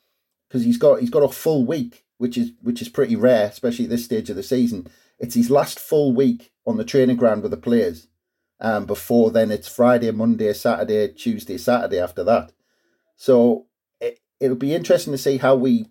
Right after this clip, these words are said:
shape up against Shrewsbury, because Alex Neil looks like he's someone who does his homework. He'll have looked at the Fleetwood and the Crewe games and thought, you know,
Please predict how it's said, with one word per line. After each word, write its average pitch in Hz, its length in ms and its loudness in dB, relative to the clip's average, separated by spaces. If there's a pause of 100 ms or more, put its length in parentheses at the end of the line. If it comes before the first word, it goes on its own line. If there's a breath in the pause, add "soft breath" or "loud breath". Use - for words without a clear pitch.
(120)
shape 135 320 0
up 123 140 -2
against 117 280 -2
Shrewsbury, 123 420 -2
because 113 460 -4 (680)
Alex 160 300 0
Neil 147 260 4
looks 135 260 0
like 127 180 2
he's 117 160 -4
someone 120 240 2
who 104 100 -6
does 120 200 0
his - 280 -4 (100)
homework. 104 600 -2 (120)
He'll 120 120 -2
have 123 120 -2
looked 156 260 -2
at 127 100 -6
the 127 100 4
Fleetwood 120 440 0
and 113 100 2
the 113 40 -2
Crewe 117 280 0
games 101 500 -6
and 107 140 -10
thought, 104 380 -2 (560)
you 120 80 0
know, 107 280 -2